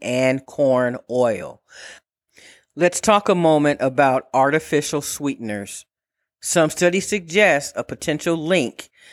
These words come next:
between artificial sweeteners and mood disorders.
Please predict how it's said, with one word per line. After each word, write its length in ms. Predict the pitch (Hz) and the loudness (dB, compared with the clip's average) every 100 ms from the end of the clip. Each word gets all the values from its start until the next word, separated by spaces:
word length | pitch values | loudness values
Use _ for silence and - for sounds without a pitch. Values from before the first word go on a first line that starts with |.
| _ - | _ -4
between 600 | 135 135 - 151 131 123 - | -4 -2 0 2 2 0 -4
artificial 840 | 107 120 139 151 170 170 175 180 | -2 2 2 0 0 0 0 0
sweeteners 720 | 170 - 151 135 131 131 127 - | 0 -2 -2 -2 0 0 -2 -4
and 260 | 131 123 120 | 0 0 0
mood 360 | 127 135 143 | 2 2 0
disorders. 1040 | 135 139 135 - 123 135 120 104 104 - | 0 -2 -2 -4 2 2 2 -2 -6 -14